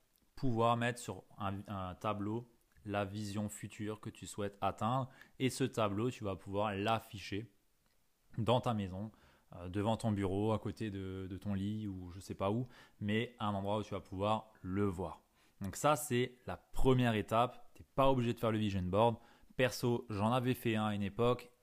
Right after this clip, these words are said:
et depuis, j'en ai pas refait. Ça ne m'empêche pas de continuer à réussir à avancer vers ce qui est le plus important pour moi.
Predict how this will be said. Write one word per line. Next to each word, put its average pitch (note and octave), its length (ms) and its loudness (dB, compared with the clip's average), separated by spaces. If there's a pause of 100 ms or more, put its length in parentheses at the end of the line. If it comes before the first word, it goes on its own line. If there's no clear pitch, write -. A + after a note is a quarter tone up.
(280)
et G#2+ 180 0
depuis, G2+ 400 -4
j'en F2+ 160 -4
ai F2 60 -6
pas A2 160 -4
refait. G2+ 400 -2 (320)
Ça G2+ 160 -8
ne G#2+ 40 -2
m'empêche G#2 340 -4
pas F#2+ 280 2
de E2+ 140 -6
continuer F2+ 460 -4
à F2 100 -4
réussir E2+ 380 -8
à E2+ 80 -4
avancer F#2 400 -2
vers E2+ 140 -8
ce - 80 -14
qui - 160 -6
est F2+ 40 -2
le F2 60 -6
plus F#2+ 160 -8
important F2 360 -6
pour F#2 140 -8
moi. F2+ 180 -6